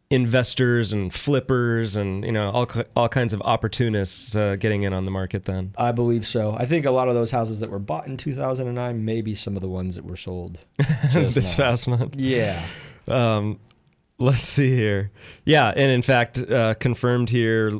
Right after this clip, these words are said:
Speaker 1: l-, later in this little article, um, much of the gain in,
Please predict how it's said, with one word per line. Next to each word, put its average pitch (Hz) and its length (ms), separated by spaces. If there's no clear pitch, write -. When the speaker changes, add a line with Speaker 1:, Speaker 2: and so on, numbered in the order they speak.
Speaker 1:
l-, - 180
later 113 280
in 107 100
this 107 180
little 101 460
article, 104 640
um, 95 520
much 131 320
of 110 80
the 113 80
gain 113 480
in, 107 420